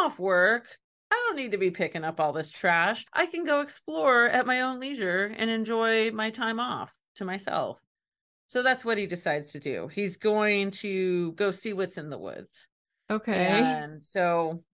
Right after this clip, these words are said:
Speaker 1: he sort of skips off into the trees and is
Speaker 2: <laughs>
Speaker 1: gonna have a great time.
Speaker 2: Hey.
Speaker 1: So he comes to this thicket of brush that seems like it is impenetrable.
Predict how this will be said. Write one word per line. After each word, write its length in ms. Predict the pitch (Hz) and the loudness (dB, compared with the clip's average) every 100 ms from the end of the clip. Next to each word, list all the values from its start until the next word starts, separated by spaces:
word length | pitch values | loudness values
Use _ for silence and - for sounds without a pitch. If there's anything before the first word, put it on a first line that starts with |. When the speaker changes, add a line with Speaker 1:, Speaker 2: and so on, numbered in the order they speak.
| - | -12
Speaker 1:
he 140 | 220 | -8
sort 180 | 226 208 | -2 0
of 140 | 175 | 0
skips 380 | - - 285 - | -2 -8 -8 0
off 280 | 208 196 190 | 4 4 2
into 220 | 175 175 | -6 -4
the 120 | 151 | -6
trees 540 | 151 151 127 98 - - _ _ | -6 -6 -6 -8 -12 -20 _ _
and 240 | - 156 | -4 -4
is 240 | 156 143 220 | -4 -6 -8
Speaker 2:
<laughs> 40 | |
Speaker 1:
gonna 160 | 170 151 | -8 -6
have 260 | 170 139 135 | -4 -6 -6
a 40 | |
great 260 | - - - | -10 -12 -10
time. 260 | - - - _ _ | -10 -10 -20 _ _
Speaker 2:
Hey. 360 | 202 196 180 175 _ _ - | -4 -2 -2 -6 _ _ -6
Speaker 1:
So 200 | 330 339 | 0 2
he 180 | 339 | 2
comes 800 | 330 - 349 370 370 349 - - - - | 0 -4 0 0 0 -4 -8 -18 -20 -12
to 400 | - 277 262 247 | -6 -4 -4 -4
this 680 | 214 220 208 190 - - - - - _ _ _ - | 2 4 4 0 -6 -16 -18 -20 -20 _ _ _ -8
thicket 440 | 320 320 294 269 - - - _ - | -6 0 0 0 -6 -10 -14 _ 0
of 680 | 208 196 190 185 180 175 165 - - _ _ _ _ | 4 6 6 4 2 -2 -8 -16 -20 _ _ _ _
brush 720 | 170 175 160 123 - - - _ _ _ _ | -10 0 2 2 -2 -10 -14 _ _ _ _
that 380 | 180 196 185 180 | 0 4 4 2
seems 720 | - - 254 240 240 226 220 | -4 -12 -8 -4 -4 -4 -6
like 240 | 196 165 165 | -2 -2 -2
it 100 | 160 | -6
is 200 | 151 151 | -6 -8
impenetrable. 800 | 180 180 180 143 117 147 76 - | -8 -8 -8 -10 -10 -14 -14 -16